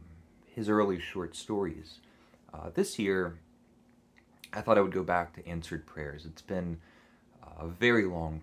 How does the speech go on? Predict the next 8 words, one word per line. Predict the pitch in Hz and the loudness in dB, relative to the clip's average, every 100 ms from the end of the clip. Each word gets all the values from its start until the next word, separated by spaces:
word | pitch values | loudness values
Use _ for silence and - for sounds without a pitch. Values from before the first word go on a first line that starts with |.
| - | -10
time, | 80 73 78 | -8 -8 -8
and | 90 | -8
this | 90 - | -6 -4
is, | 87 78 78 - - - - _ | -4 -6 -10 -14 -18 -20 -20 _
uh, | 82 73 76 73 | -14 -12 -14 -14
Truman | - 107 90 | -6 -6 -6
Capote's | 80 80 90 85 80 78 - - - _ _ _ _ | -8 -6 -4 -4 -4 -6 -10 -16 -20 _ _ _ _
last, | 85 92 90 92 - - - - | 0 4 6 4 -2 -14 -18 -20